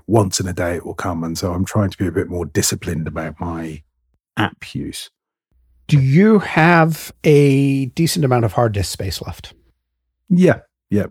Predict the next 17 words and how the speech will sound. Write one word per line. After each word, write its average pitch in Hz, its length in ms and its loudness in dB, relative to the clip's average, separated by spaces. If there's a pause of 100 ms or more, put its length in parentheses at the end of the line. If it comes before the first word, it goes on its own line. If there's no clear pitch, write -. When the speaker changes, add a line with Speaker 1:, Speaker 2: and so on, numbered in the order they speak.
(100)
Speaker 1:
I 98 200 -4
don't 101 180 -4
have 90 140 -6
any, 90 320 -8
um, 85 440 -12
anything 90 720 -8
significant 85 1300 -6
using, 82 440 -6
uh, 82 380 -10
space 82 380 -10
here. 92 120 -14
So - 120 -12
I - 20 -8
don't 131 220 0
think - 240 -8
it's - 140 -16
that. - 420 -8